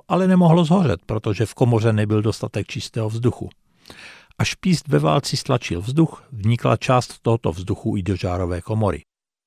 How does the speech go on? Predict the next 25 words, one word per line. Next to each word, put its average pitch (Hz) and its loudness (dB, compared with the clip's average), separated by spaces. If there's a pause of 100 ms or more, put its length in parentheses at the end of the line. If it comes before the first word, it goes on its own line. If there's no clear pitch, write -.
Horké 117 0
páry 101 0
paliva 95 -4
chytly, 107 -4 (340)
vybuchly 131 4
a - -8
foukly 147 2
nad 90 0 (100)
píst. - -12 (380)
Tam 170 0
se 170 2
potkali 156 -2
s - -8
čistým - -4
vzduchem 117 0
a 165 2
dokonale 135 2
zhořely. 87 -4 (640)
Motory 131 2
byly 90 0
jedno-, 95 0 (100)
dvou- 104 2
nebo 165 2
i 92 -2
tříválcové 101 0